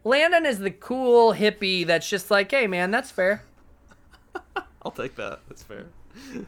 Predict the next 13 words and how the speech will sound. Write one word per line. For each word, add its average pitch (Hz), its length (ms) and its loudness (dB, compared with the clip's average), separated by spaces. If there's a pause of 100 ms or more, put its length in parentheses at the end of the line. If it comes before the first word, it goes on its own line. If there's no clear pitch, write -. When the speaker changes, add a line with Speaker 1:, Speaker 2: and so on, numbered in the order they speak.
(240)
Speaker 2:
Uh, 247 80 6
that 330 160 6
wasn't 339 240 6
on 302 80 8
purpose. 285 520 2
That 196 180 0
wasn't 240 220 2
even 226 100 -2
on 220 80 0
purpose. 202 260 0
I - 80 0
didn't 185 160 2
even 175 160 4